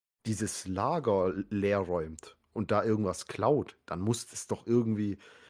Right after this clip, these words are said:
er ta-, also auch versichert sein, also von diesem Betreiber von diesem Lager, weil kann ja nicht sein, da wird alles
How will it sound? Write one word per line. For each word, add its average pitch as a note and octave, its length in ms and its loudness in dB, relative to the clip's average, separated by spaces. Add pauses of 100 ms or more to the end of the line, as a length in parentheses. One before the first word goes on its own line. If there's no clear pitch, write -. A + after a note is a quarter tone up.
(320)
er F2+ 140 -6
ta-, - 240 -6
also G#2+ 320 2
auch F#2+ 140 -2
versichert G#2 600 -4
sein, D#2 340 -4
also F#2+ 280 -2
von A2+ 300 2
diesem G2+ 480 -2
Betreiber G#2+ 580 2
von G2+ 160 -2
diesem F#2 280 -6
Lager, F2 400 -4
weil F2 120 0
kann G#2 180 -2
ja G#2 60 0
nicht G2 180 -2
sein, A2 300 2 (680)
da G#2 160 2
wird A2+ 140 0
alles G#2+ 520 -2